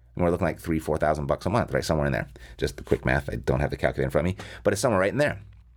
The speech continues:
Um, yeah, like four thousand bucks a month.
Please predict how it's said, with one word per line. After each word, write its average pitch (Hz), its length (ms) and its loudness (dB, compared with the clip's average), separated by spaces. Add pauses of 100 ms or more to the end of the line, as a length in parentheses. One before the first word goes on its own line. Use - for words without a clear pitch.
(840)
Um, 85 480 2
yeah, 87 140 4
like - 160 -2
four 80 160 4
thousand 76 280 2
bucks 78 180 0
a 98 40 4
month. - 200 0